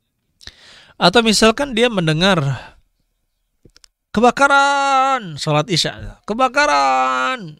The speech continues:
atau misalkan sholat zuhur, kebakaran. Nah, menjadi tidak fokus. Dan ini mengkhawatirkan jika rumahnya juga terba-, terbakar atau rumah keluarganya terbakar. Akhirnya dia batalkan sholat untuk melihat, ya,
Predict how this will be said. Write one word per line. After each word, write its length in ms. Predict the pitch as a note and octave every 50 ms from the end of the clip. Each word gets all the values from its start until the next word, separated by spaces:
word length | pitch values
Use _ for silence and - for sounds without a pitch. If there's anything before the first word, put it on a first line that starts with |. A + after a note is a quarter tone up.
| _ -
atau 160 | C3 C3 B2 C#3+ C#3+
misalkan 400 | - - D#3 D3 D#3+ D#3 D3+ C#3+
sholat 320 | B2+ - D#3+ D#3 D#3 D3+
zuhur, 320 | D3+ D#3+ D#3 D3 C3 A2+ - - - - - _ _
kebakaran. 960 | - A#3+ C4+ C4+ C4 - C4 C4+ C4+ C4 C4 C4 C4 B3+ B3+ A#3+ F#3 C#3 A2 _ _ _ _ _ _ _ - - - - - - - _ _ _ -
Nah, 240 | B2 G#2 G2+ F#2 - -
menjadi 400 | - C#3 D3+ E3 G3 A#3 A#3 C4+
tidak 160 | B3+ A#3+ A#3 A3
fokus. 480 | A#3+ A#3 - F#3 - - - - - _ _ _ _ _ _ _ _ _ _ _ _ _ _ _ _ _ _
Dan 640 | - D3 D#3 D#3 D3+ D3+ D3+ D3+ D3+ D3+ D#3+ D#3+ - _ _ _ _ _ _ _ _ _ _ -
ini 160 | E3+ F3+ A3
mengkhawatirkan 880 | C4 A#3+ G#3 E3 F3 G3 G3 G3+ A3+ A3 - C#4 B3+ A#3+ A#3 G#3 F3+ D#3
jika 240 | D#3 D#3 F#3 A3
rumahnya 480 | G#3 F#3+ F3 E3 D#3 C#3+ D3 E3 A3 A#3
juga 240 | F3+ E3 E3+ G3+ G#3
terba-, 320 | A3 F#3+ E3+ F3+ A3+ D#4 _ _ _ _ _ _ _ _ _ _ _ _ _ _ _ _ _ _ _
terbakar 560 | - - G#3 G#3 B3 C4 A#3+ - G3 F3 D3+ C#3+
atau 220 | D#3+ D#3+ E3+ F3
rumah 180 | F3+ F#3+ G#3+ G3+
keluarganya 560 | - F#3 F3 D#3+ D#3 D#3+ D#3 E3+ G3 A#3+ A#3+
terbakar. 540 | - B3+ A#3+ C4 A#3+ - - C#3+ C#3 C#3+ F3+ _ B3+
Akhirnya 320 | G#3 D#3 C#3 - F3 G#3
dia 160 | A3 G#3+ G#3+
batalkan 400 | F#3+ F3+ D#3+ E3 D3 D3 D3+ D3+
sholat 320 | C#3+ - D3 D3+ G3 G#3 G3
untuk 240 | D#3 D3 D#3+ F3
melihat, 320 | D3+ C3+ C3+ C#3 C#3+ E3+ G3+ - _ _ _ _ _ _ _ _ _ _
ya, 320 | - B2+ B2 C3+ D3+ -